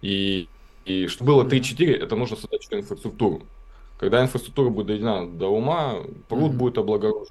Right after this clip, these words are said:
Speaker 1: да, беседки будут сделаны, качели, там какая-то игровая зона для
Speaker 2: Не,
Speaker 1: детей,
Speaker 2: ну
Speaker 1: я думаю,
Speaker 2: если
Speaker 1: что
Speaker 2: вы
Speaker 1: это
Speaker 2: еще ваше ивент-агентство,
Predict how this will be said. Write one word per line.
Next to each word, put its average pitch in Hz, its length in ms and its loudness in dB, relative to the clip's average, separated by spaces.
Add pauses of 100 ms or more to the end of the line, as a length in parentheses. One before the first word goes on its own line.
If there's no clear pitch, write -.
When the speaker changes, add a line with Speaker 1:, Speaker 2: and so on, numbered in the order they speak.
(120)
Speaker 1:
да, 90 180 -4
беседки 143 400 -4
будут 98 220 -2
сделаны, 90 280 -2
качели, 123 460 2
там 85 260 -4
какая-то 95 360 0
игровая 98 300 6
зона 101 260 0
для 95 140 -2
Speaker 2:
Не, - 20 0
Speaker 1:
детей, 135 160 4
Speaker 2:
ну 117 40 6
Speaker 1:
я - 40 4
думаю, - 160 2
Speaker 2:
если 165 60 -2
Speaker 1:
что - 80 2
Speaker 2:
вы - 40 4
Speaker 1:
это 160 80 -2
Speaker 2:
еще 160 160 -4
ваше 160 320 2
ивент-агентство, 143 1040 -2